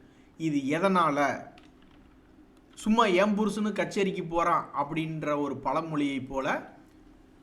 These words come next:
சும்மா எல்லாரும் ஏறிக்கிட்டு இருக்காங்க, அதனால நாங்களும் கொஞ்சம் ஏறி பார்த்தோம் அப்படின்ற மாதிரியான ஒரு ஏற்றமா, அல்லது உண்மையிலேயே ஷேர் ஹோல்டர்ஸை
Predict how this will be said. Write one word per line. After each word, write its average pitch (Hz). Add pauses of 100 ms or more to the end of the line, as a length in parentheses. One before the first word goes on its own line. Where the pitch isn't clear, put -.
(380)
சும்மா 269
எல்லாரும் 196
ஏறிக்கிட்டு 202
இருக்காங்க, 196
அதனால 196
நாங்களும் 202
கொஞ்சம் 185
ஏறி 190
பார்த்தோம் 165
அப்படின்ற 196
மாதிரியான 180
ஒரு 165
ஏற்றமா, 156
அல்லது 156
உண்மையிலேயே 208
ஷேர் 185
ஹோல்டர்ஸை 180